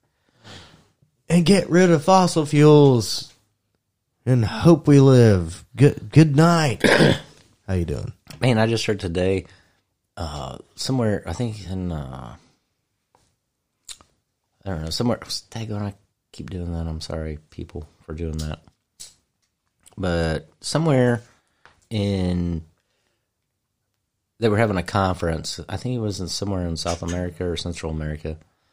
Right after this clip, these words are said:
Speaker 2: They were having a conference, and they flew a bunch of these people in, like, a bunch of mayors from all over the place,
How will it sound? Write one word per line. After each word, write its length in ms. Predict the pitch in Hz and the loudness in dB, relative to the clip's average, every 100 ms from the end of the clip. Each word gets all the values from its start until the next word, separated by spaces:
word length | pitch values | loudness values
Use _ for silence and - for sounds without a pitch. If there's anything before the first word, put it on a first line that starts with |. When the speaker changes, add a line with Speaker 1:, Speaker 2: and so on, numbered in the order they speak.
| _ _ | _ _
Speaker 2:
They 80 | 107 | -4
were 40 | 110 | 0
having 160 | 101 | 0
a 40 | 87 | -2
conference, 580 | 98 98 92 - 82 | 0 0 -2 -4 -6
and 100 | 87 | -4
they 80 | 85 | -4
flew 320 | 82 - 123 | -6 -2 2
a 60 | 107 | 2
bunch 240 | 98 95 | 0 -4
of 60 | 92 | -4
these 160 | 87 85 | -6 -8
people 600 | - 104 98 85 82 - _ _ _ _ _ _ _ _ _ _ _ _ _ _ _ | -6 -4 -2 -4 -6 -12 _ _ _ _ _ _ _ _ _ _ _ _ _ _ _
in, 600 | 101 90 85 85 82 82 _ _ _ | -4 -2 -2 -4 -4 -8 _ _ _
like, 160 | 85 90 | -8 -6
a 40 | |
bunch 280 | 85 90 - | -4 -4 -4
of 100 | 78 | -6
mayors 580 | 80 80 87 87 87 - | -4 -4 -4 -6 -6 -10
from 260 | 85 82 | -10 -6
all 220 | 82 82 82 | -6 -6 -6
over 200 | 85 82 | -6 -6
the 120 | 82 | -8
place, 640 | 82 87 87 87 - - | -8 -6 -4 -6 -8 -12